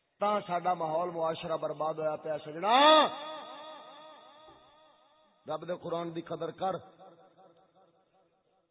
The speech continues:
او اینا تے عقل نال سوچ لویاں، جے انگریز دی بک بک لین واسطے اٹھ گھنٹے ٹوریا ہی تے اللہ دے قرآن دی قدر کی ہے، ایندے واسطے کتے گھنٹے ٹوراں؟ اینا بھی نہیں سوچیا۔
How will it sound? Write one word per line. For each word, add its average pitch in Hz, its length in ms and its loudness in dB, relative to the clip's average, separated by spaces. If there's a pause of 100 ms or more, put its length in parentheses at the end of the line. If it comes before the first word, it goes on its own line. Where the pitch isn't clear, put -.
(120)
او 156 60 -8 (100)
اینا 214 300 2
تے 214 120 -2
عقل 208 260 0
نال 214 200 2
سوچ 196 220 -4
لویاں، 208 380 2
جے 220 120 2
انگریز 214 460 2
دی 220 60 -8
بک 214 260 2
بک 214 200 2
لین 214 260 2
واسطے 214 300 2
اٹھ 214 240 4
گھنٹے 208 260 -2
ٹوریا 208 340 -2
ہی 240 80 4
تے 240 120 0
اللہ 240 220 2
دے 254 140 6
قرآن 247 320 2
دی 277 60 -4
قدر 254 280 2
کی 254 200 -2
ہے، 302 120 10
ایندے 320 200 8
واسطے 311 300 8
کتے 285 300 4
گھنٹے 247 240 4
ٹوراں؟ 233 460 0 (2250)
اینا 285 280 6
بھی 339 100 0
نہیں 302 100 -2
سوچیا۔ 214 460 -2